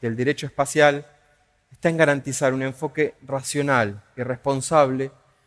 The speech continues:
en el uso del espacio en beneficio de toda la humanidad,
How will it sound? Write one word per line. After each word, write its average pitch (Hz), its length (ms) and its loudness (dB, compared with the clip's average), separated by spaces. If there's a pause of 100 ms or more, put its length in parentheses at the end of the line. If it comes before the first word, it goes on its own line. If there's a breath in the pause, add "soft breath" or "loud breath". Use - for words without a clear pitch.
(160)
en 139 120 -2
el 147 140 2
uso 175 240 2
del 139 100 4
espacio 156 680 0 (420)
en 123 140 -6
beneficio 151 680 -4 (300)
de 117 140 -6
toda 147 640 2 (200)
la 117 120 -6
humanidad, 110 560 0